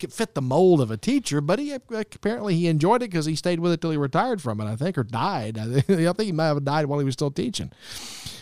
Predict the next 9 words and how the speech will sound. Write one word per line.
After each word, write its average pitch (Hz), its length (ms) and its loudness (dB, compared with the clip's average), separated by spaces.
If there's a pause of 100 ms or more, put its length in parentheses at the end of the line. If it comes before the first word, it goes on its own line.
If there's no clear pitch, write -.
(180)
But 170 460 2
he's 214 140 6
been 131 180 4
gone 135 240 6
for 117 100 -2
years 156 300 4
now. 113 160 4
But, 117 140 -4 (1200)
um, 143 520 6